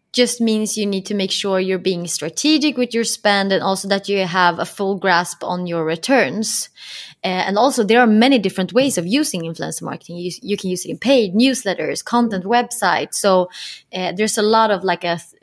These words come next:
uh, you can have a, th-, a three sixty view of, like, or use of your influence marketing. And getting stuck on last click attribution or being focused on influencer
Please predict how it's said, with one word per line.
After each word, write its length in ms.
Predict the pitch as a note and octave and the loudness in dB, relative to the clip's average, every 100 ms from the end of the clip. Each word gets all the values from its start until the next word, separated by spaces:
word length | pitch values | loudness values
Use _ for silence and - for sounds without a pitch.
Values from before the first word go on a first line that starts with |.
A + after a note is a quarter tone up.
| - | -14
uh, 200 | - D3+ | -10 -6
you 160 | A#2 G3+ | -4 -2
can 120 | G#3+ | 0
have 100 | G#3+ | 0
a, 60 | F#3+ | -2
th-, 140 | - - G3+ | -8 -8 -2
a 220 | F#3+ F3+ | 0 0
three 200 | A#3+ A3+ | 2 2
sixty 420 | - G3+ - F#3 | 0 -2 -2 0
view 400 | F3+ A#3+ F#3+ D#3 | 2 4 2 2
of, 280 | D#3 E3 - | -2 -2 -6
like, 240 | D#3+ - - | -6 -6 -2
or 100 | G3 | 2
use 400 | F#3+ B3+ D#3+ - | 2 2 0 -2
of 160 | F3 - | -4 -4
your 120 | C#3+ | -6
influence 380 | F#3 - D#3+ - | -6 -10 -10 -8
marketing. 520 | A2+ - - - B3 _ _ - - - - - - | -10 -10 -10 -12 -16 _ _ -16 -16 -18 -20 -8 0
And 160 | A#3 | 2
getting 240 | A3+ B3+ B3+ | 4 4 2
stuck 360 | - C4 C4 | 2 0 2
on 180 | B3 A3 | 2 4
last 400 | G#3+ G#3 - - | 4 2 0 -6
click 240 | - G3+ - | -4 -4 -2
attribution 720 | G3 - F#3 F#3+ G3+ C#4 C#4 | -2 -2 0 2 2 4 4
or 260 | - A3 A3+ | 4 2 2
being 240 | F#3+ F#3+ | 2 -2
focused 460 | F3+ F#3+ F3+ F#3 - | -2 -4 -4 -4 -6
on 60 | F3+ | -6
influencer 760 | F3 F3+ F3 E3+ F3+ E3+ E3 | -6 -8 -6 -6 -4 -2 -4